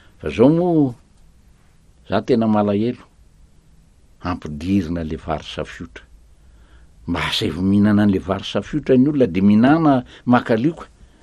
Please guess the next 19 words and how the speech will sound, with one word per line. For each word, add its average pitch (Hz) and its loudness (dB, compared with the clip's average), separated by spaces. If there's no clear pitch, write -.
de 101 0
ho 95 0
hitanareo 101 0
fa 107 -6
ohatran'ny 95 -6
tsy - -8
mihinam-bary 92 -4
ianareo. 85 -8
Tsy - -4
misy 90 -6
vitamine. 71 -10
Aza 87 -4
sakafo - -8
mameno 85 -4
kibo 123 -4
re, 110 -4
tompoko, - -16
no 78 -6
atao. 85 -10